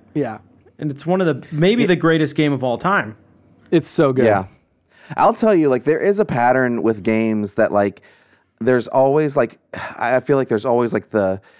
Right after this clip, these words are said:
Speaker 3: the initial third of the game is, like, you're learning all these new things, and it's like, "Whoa, what is this?" And then there's, like, a middle section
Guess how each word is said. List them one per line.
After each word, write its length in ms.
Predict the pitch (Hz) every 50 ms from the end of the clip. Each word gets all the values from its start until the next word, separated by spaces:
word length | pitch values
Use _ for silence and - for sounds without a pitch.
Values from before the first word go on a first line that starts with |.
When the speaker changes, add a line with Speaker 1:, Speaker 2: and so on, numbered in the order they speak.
| _ _ _
Speaker 3:
the 120 | 120 117 123
initial 360 | 123 139 156 - - 156 143
third 380 | - - - 143 135 135 131 135
of 100 | 123 117
the 80 | 135
game 520 | 113 120 110 104 98 98 95 95 98 98 101 _ _ _ _ _ _
is, 160 | 107 113 107
like, 180 | 110 104 - -
you're 180 | 113 110 107
learning 320 | 95 104 110 107 101 104 104
all 80 | 98
these 140 | 95 95 92
new 140 | 110 117 113
things, 480 | 113 - 151 147 147 147 147 143 123 104
and 100 | 113 113
it's 100 | 107 -
like, 180 | 110 101 -
"Whoa, 320 | 135 143 151 139 135 127 123
what 160 | 123 131 127
is 140 | 127 117 107
this?" 220 | 113 98 - -
And 120 | 135 120 127
then 120 | 131 123
there's, 180 | 123 120 117 120
like, 140 | 117 -
a 100 | 113 98
middle 560 | 98 107 113 120 131 139 147 139 139 131 131 127
section 680 | - - 120 110 - - - 120 110 104 104 107 107